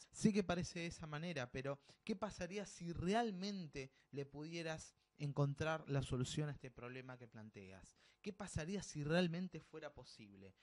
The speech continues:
¿Qué pasaría si realmente creyeras que lo puedes estar logrando? Seguramente cada uno de los ejemplos brindados de este patrón, el patrón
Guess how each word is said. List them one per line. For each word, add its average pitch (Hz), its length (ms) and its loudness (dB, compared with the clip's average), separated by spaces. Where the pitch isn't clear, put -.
¿Qué 190 120 2
pasaría 170 500 0
si 147 200 -6
realmente 180 680 0
creyeras 127 800 -2
que 127 120 6
lo 123 140 10
puedes 135 400 2
estar 123 340 -8
logrando? 98 580 -10
Seguramente 175 880 8
cada 214 260 8
uno 208 200 6
de 175 60 4
los 156 200 2
ejemplos 185 480 10
brindados 147 760 8
de 139 160 -4
este 175 200 -2
patrón, 151 480 2
el 113 80 -4
patrón 139 380 -4